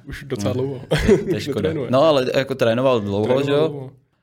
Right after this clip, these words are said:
Speaker 2: Tak, eh, jak moc vám do toho kecal, kecá ještě třeba a jak ty to, jak, jak jsi to vnímal od malá až do teď?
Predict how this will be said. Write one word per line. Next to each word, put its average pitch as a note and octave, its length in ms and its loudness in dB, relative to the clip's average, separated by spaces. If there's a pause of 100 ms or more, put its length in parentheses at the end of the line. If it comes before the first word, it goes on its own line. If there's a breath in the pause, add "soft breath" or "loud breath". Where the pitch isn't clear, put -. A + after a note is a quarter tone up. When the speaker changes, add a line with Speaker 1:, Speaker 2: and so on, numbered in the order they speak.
(160)
Speaker 2:
Tak, A2 260 -6
eh, A2 360 0
jak A2+ 160 -4
moc A#2+ 180 0
vám A2+ 220 2
do A2+ 60 0
toho A#2 220 0
kecal, A2+ 480 0
kecá A2 520 -2
ještě A2+ 300 -6
třeba A2 480 -2
a G#2 380 -6 (100)
jak G#2 160 -8
ty A2+ 120 -8
to, A2 160 -4
jak, G#2+ 120 -8
jak A2 380 -6
jsi - 60 -16
to A#2+ 80 -2
vnímal A2+ 400 -2
od G2+ 100 -6
malá G#2 240 -4
až G2+ 120 -6
do G#2 120 -6
teď? G#2 360 -8